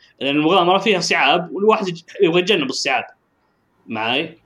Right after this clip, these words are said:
ففي أشياء كثيرة من الهيروز جورني تجي بالصدفة. فما أدري هل هو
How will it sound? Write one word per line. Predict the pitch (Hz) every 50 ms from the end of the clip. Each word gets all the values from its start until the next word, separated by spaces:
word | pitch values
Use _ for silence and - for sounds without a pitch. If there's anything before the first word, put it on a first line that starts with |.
| _ _ _ _ _ _
ففي | - 143 190 233 220 196
أشياء | - - 214 190 185
كثيرة | 190 - 202 180 170 151 143
من | 143 143 139 131 127 127
الهيروز | 123 120 117 117 113 120 147 147 135 123 127
جورني | 160 156 123 120 131 147 147 _ _ _ -
تجي | 143 139 135
بالصدفة. | - - - 135 110 - _ - _ _ -
فما | 165 156 180 202 202 190
أدري | 175 156 143 143 135 135
هل | 143 135
هو | 139 131 123